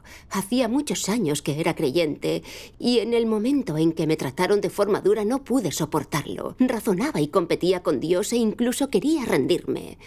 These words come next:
No tenía una verdadera estatura. Recordé las palabras de Dios sobre la lealtad al deber ante todo.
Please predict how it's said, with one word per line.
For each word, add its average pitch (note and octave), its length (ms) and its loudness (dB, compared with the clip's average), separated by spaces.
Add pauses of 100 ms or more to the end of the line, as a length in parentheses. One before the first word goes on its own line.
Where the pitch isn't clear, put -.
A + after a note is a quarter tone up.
(120)
No C4 340 2
tenía F3+ 800 0
una A#3 460 0
verdadera F#3+ 760 -2
estatura. - 800 -2 (1800)
Recordé F3+ 560 2
las E3+ 160 0
palabras E3 560 0
de - 80 -4
Dios - 500 -12 (160)
sobre F#3+ 380 2
la E3+ 100 2
lealtad F3 540 0
al G#3 140 2
deber D#3+ 320 2
ante C#3+ 240 -2
todo. - 420 -16